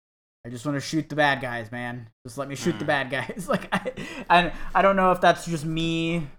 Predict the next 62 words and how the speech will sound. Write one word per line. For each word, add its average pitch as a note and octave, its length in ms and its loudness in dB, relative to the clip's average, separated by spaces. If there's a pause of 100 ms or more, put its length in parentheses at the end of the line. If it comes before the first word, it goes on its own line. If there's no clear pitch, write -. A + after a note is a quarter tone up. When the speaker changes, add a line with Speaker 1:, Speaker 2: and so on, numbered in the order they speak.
(320)
Speaker 1:
or D3 100 -4
if C3+ 100 -6
it, E3 140 -6
if D3 60 -4
Speaker 2:
I C3+ 60 2
had E3+ 160 8
Speaker 1:
it's F3+ 60 2
the F3+ 60 6
Speaker 2:
that E3 160 10
Speaker 1:
game. C3+ 100 6
Speaker 2:
happen D3+ 280 6
in C3 120 0
Doom C3 200 0
Eternal. A2 480 -4
I'm G#2 100 -2
like, G#2+ 220 -4
"No, D3+ 200 2
no, D3+ 120 2
no, C#3+ 140 4
no, C3+ 100 4
I C3 100 6
don't C3+ 260 2
wanna C3+ 220 2
talk A2 260 0
about G2 200 -4
all F#2+ 100 -6
this. F#2 360 -8
I'm A#2+ 180 -2
trying C3+ 200 2
to A2+ 60 -2
kill D#3 120 2
Speaker 1:
Right. C#3 80 2
Speaker 2:
the G#2 40 -6
demons." F#2+ 640 -10 (260)
Speaker 1:
Yeah, G3+ 140 2
just, E3+ 320 -4
there's E3+ 180 2
a, E3+ 140 0 (260)
they're F3 100 4
the E3 100 0
demons G#3 460 4
over C4 180 6
there. C#4 140 6
You G3+ 80 2
see A3+ 180 -2
them? C4 240 4
I E3 120 0
need F3+ 200 0
to E3 60 -8
kill F#3+ 220 4
them. A2+ 260 -6
Speaker 2:
I B2 100 4
don't E3+ 100 8
Speaker 1:
I F3 40 4
Speaker 2:
need E3+ 60 4
to - 80 0
Speaker 1:
need - 20 2
Speaker 2:
know D3 100 6
Speaker 1:
to C3+ 40 6
Speaker 2:
why B2+ 180 6
they're A#2+ 140 0
here. G#2+ 420 -2